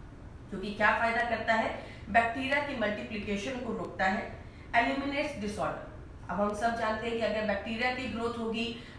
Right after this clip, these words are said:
अगर बहुत ज्यादा, अ, ब्लड क्लॉट होने लगेगा, तो वहां पर उस बॉडी में, उस एरिया के ऊपर क्या होने लगेगा? डिसऑर्डर्स होने लगेंगे, बॉडी के अंदर से स्मेल आने लगेगी।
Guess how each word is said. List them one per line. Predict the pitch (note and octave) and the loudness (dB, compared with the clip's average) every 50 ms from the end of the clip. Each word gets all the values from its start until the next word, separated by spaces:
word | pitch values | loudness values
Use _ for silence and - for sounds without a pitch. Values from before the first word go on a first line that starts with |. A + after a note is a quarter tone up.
| - - | 0 2
अगर | G3+ G3+ G#3 A3+ A3+ A3+ A3+ - - - - | 4 6 8 8 8 8 6 2 -2 -6 -4
बहुत | G3 G#3 B3+ D4 C#4+ - | -2 2 4 4 6 6
ज्यादा, | B3 A#3+ A#3+ B3 A#3+ A#3+ - - - - - - - - G#3+ | 6 4 6 6 6 6 6 4 0 -4 -6 -10 0 4 8
अ, | A3+ A3+ A3+ A3+ | 8 8 8 6
ब्लड | G3+ G#3 B3 C#4 D4 C#4+ C#4+ | 4 2 4 4 4 4 2
क्लॉट | C#4 C4 B3 B3 A3+ | 2 0 0 0 0
होने | A#3+ A#3 A3+ A3 | -2 -2 -2 0
लगेगा, | G#3+ G#3 G3+ G3+ G3+ A3 A#3 | 0 0 0 2 2 2 2
तो | A#3 - B3+ A#3+ | 2 2 0 0
वहां | A#3 G#3+ A#3 - | 2 2 4 2
पर | - B3+ C4+ | 2 0 -2
उस | C4+ C#4+ D4 - - | -2 -2 -4 -4 -2
बॉडी | A#3+ A3+ G#3+ G#3+ A3+ A3+ | -2 -2 0 0 0 -2
में, | A#3 B3 - | -2 -2 -2
उस | C4 - - - - - | -2 -4 -4 -6 -4 0
एरिया | A3+ A3+ A3+ A3+ D4 D4 | 2 4 4 4 2 0
के | C#4 C4+ B3+ | 0 -2 -2
ऊपर | B3+ B3 A#3+ A#3+ | -2 -2 -4 -2
क्या | B3 B3 | 0 0
होने | B3 B3 B3 A#3 | 0 0 0 -2
लगेगा? | A3+ A#3 A#3 - - - - - - - G3+ | -2 0 0 0 0 0 -2 -4 -8 -8 -6
डिसऑर्डर्स | F#3+ A3 A3 A3 - F#3 G3+ G3+ G3+ G3 - G3 | -4 -4 -4 -2 -2 -2 0 0 0 0 0 0
होने | F3 F3 F3+ | 0 0 0
लगेंगे, | F3+ F3+ - G3 F#3+ G3+ C4 D#4 D#4 - - - - - | -2 -2 -2 -2 0 0 0 0 0 -2 -6 -8 -8 0
बॉडी | F#3+ G#3+ G#3+ G#3+ - - - | 4 6 6 6 6 2 0
के | A#3 | -2
अंदर | A3 G#3+ G#3+ G#3 G#3+ | -2 -2 -2 -2 -2
से | - - D#4+ - - - - - | -2 0 0 0 0 -2 -6 -8
स्मेल | - - B3 B3+ B3 A#3+ A3+ G3+ | -8 -8 0 2 4 4 4 4
आने | F3+ F3 E3+ E3+ | 2 2 2 0
लगेगी। | D#3+ D#3 D#3 - D3 - - - | 0 0 -2 -2 -4 -6 -6 -8